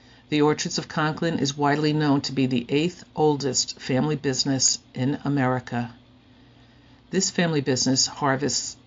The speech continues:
twenty variety of apples, along with a wide range of berries and fruits. The farm never stops. Award-winning apple cider donuts, cookies,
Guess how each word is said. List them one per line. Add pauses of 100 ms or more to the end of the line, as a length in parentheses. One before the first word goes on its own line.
(100)
twenty
variety
of
apples,
along
with
a
wide
range
of
berries
and
fruits. (560)
The
farm (260)
never
stops. (680)
Award-winning
apple
cider
donuts, (600)
cookies,